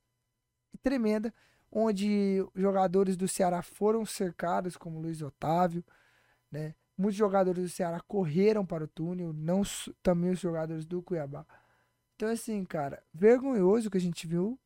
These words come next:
Isso não é o futebol. Essa, essa violência, essa, essas brigas, essas invasões não é o futebol brasileiro. Isso não é futebol. Então, essa co-, só pra contextualizar, então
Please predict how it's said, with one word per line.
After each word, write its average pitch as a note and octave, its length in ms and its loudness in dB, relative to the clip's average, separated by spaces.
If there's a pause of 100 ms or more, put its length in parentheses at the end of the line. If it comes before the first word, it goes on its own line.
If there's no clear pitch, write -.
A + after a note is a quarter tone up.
(140)
Isso G#3+ 240 -2
não A3 100 2
é B3+ 40 2
o C4 40 2
futebol. F#3+ 560 -4 (1000)
Essa, F3 320 -6
essa E3+ 280 -4
violência, F#3+ 840 -2
essa, E3 760 -8 (460)
essas E3+ 240 -8
brigas, F#3 600 0
essas F3 200 -8
invasões E3+ 560 -4
não F3 160 -6
é G3+ 60 -4
o G3+ 60 -6
futebol E3+ 400 -8
brasileiro. D#3+ 500 -8
Isso F3 220 -10
não G3 240 -4
é G3 80 -4
futebol. D#3+ 560 -8 (1200)
Então, F#3 420 0
essa G#3+ 240 0
co-, G#3+ 180 -6
só G3+ 140 0
pra G#3 140 -2
contextualizar, G3 800 2
então F#3+ 320 -4